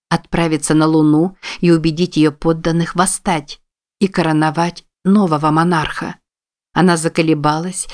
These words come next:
и, покосившись на Ясина, продолжила. "И я думаю, если мы рискнем взяться за это, кажется, я знаю способ проникнуть туда незаметно".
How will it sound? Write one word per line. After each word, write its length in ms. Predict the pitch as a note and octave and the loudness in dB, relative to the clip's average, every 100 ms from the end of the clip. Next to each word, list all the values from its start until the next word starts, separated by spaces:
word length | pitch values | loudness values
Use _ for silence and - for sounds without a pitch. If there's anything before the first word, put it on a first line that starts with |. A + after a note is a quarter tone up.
| - | -10
и, 80 | - | -4
покосившись 720 | F3 F3+ E3+ F3+ - D#3 - | -2 -2 -2 -4 -4 -4 -2
на 120 | E3+ | 0
Ясина, 580 | E3+ G#3 A3 - D#3+ D#3 | 0 0 -2 -4 -4 -4
продолжила. 720 | E3+ G3 F#3+ E3+ D3+ D#3 E3 F3 _ _ _ - - - | -4 -2 0 0 -2 -6 -8 -12 _ _ _ -12 -12 -6
"И 60 | F3+ | -2
я 160 | E3 | 0
думаю, 580 | E3 F3+ E3+ D#3+ D#3+ - _ - | 0 0 2 0 -2 -6 _ 0
если 260 | F3+ E3+ | 0 2
мы 140 | E3 E3+ | 2 2
рискнем 420 | D#3+ - F3 E3 | -2 -2 0 0
взяться 420 | D#3 E3 - D#3+ | 0 -2 -2 -2
за 120 | D#3 | 0
это, 440 | E3 D#3+ D#3+ D#3 - - _ _ _ _ _ _ | 0 0 0 -2 -6 -20 _ _ _ _ _ _
кажется, 760 | F3+ E3 C#3+ - - D3+ D3 _ | -2 -2 -4 -6 -4 -4 -6 _
я 160 | D#3+ D#3+ | -4 -2
знаю 340 | - F3+ F3+ | 0 0 0
способ 480 | C#3+ - E3 - C3+ - | -2 -4 -4 -2 -4 -2
проникнуть 500 | D3+ D#3 - D#3 D3 | 0 0 0 -2 -2
туда 260 | D3+ D3+ | -2 0
незаметно". 800 | D3+ D3 F3 F3+ D3+ - D3+ E3+ | 0 0 2 2 0 -4 -10 -12